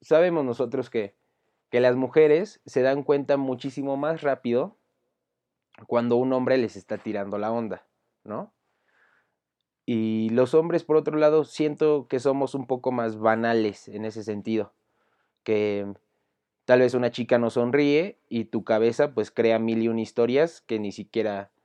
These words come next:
están pasando por la cabeza de ella. Pero por otro lado, las mujeres, desde mi punto de vista, desde mi opinión, son mucho más listillas en ese sentido. Entonces,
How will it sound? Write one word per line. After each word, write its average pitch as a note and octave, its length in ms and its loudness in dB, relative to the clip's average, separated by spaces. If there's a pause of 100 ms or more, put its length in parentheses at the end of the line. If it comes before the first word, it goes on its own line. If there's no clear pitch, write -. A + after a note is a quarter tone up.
(180)
están A2+ 300 -2
pasando A2+ 340 -2
por G#2+ 140 -4
la G#2 80 -2
cabeza G#2+ 320 -4
de D3+ 80 -2
ella. F3+ 300 -8 (800)
Pero A2 200 2
por A2+ 120 4
otro A#2+ 240 6
lado, A#2+ 180 8
las A2+ 140 2
mujeres, A#2 580 -2 (140)
desde A2+ 280 -2
mi A2+ 120 -2
punto C3 260 -2
de C3 60 2
vista, B2+ 240 -2
desde A#2+ 180 0
mi A2 80 -4
opinión, A2+ 480 -4
son A#2+ 400 -4
mucho A#2+ 400 -4
más A#2+ 220 -2
listillas A2+ 520 -4
en G#2 140 -8
ese G#2 220 -10
sentido. A2 520 -4 (880)
Entonces, D3 680 0